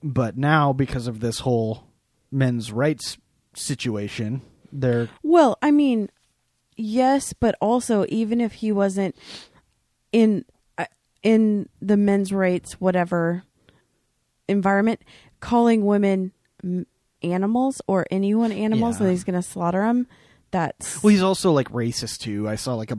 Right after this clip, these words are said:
Speaker 1: one of
Speaker 2: Right.
Speaker 1: his blog posts that he did. He was talking about, like, uh, some white chick hooking up with a black guy and how that was totally gross because his ancestors were slaves and
Speaker 2: Mm-hmm.
Speaker 1: this guy wasn't Caucasian. He was, like, mixed or something, but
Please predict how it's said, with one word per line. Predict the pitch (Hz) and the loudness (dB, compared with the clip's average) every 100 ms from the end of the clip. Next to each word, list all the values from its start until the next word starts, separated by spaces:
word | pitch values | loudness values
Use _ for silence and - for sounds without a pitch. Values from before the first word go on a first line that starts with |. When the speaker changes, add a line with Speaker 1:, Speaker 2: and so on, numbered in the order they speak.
| 101 | -6
Speaker 1:
one | 127 120 | -4 -2
of | |
Speaker 2:
Right. | |
Speaker 1:
his | 110 | -4
blog | - 113 107 | -4 -4 -4
posts | - 110 - | -4 -6 -4
that | |
he | 110 | -6
did. | 107 107 | -4 -4
He | 104 | -6
was | 110 | -4
talking | 123 107 110 | -6 -4 -4
about, | 110 104 | -4 -4
like, | 98 104 - | -6 -8 -8
uh, | 101 101 - - - - - - - _ _ _ _ _ - | -8 -10 -14 -20 -20 -20 -20 -20 -20 _ _ _ _ _ -14
some | - 165 131 127 | 0 2 2 0
white | 127 131 131 | 0 0 0
chick | - 139 117 - - - - | 0 0 0 -4 -12 -12 -4
hooking | 175 160 151 | 0 0 0
up | 131 | -2
with | 131 123 | -4 -4
a | |
black | 117 123 120 | -4 -4 -4
guy | 127 123 120 117 | -4 -4 -2 -4
and | 113 107 123 | -6 -6 -8
how | - 117 113 | -6 -4 -4
that | 117 | -6
was | 113 - | -8 -8
totally | 135 117 117 | -8 -6 -8
gross | 110 113 110 | -8 -8 -8
because | - 120 117 - | -8 -6 -6 -6
his | 127 120 | -6 -6
ancestors | 120 110 120 - 117 | -6 -6 -8 -8 -8
were | 110 | -8
slaves | 104 117 113 107 110 110 120 | -8 -6 -4 -4 -6 -6 -8
and | 110 - - - | -8 -12 -12 -4
Speaker 2:
Mm-hmm. | 196 190 175 | -2 -2 -2
Speaker 1:
this | 135 - | -4 -4
guy | 139 123 120 | -4 -2 0
wasn't | 120 123 127 113 _ _ _ _ _ _ _ - | 0 0 -2 -4 _ _ _ _ _ _ _ -10
Caucasian. | - 127 147 147 139 147 147 | -6 -2 2 2 4 2 2
He | 139 | 2
was, | 127 120 | 0 -2
like, | 113 - | -6 -4
mixed | 131 131 - | -2 -2 -6
or | 135 | -4
something, | 139 127 139 131 | -2 -2 -2 -2
but | 120 123 110 | -2 -2 -2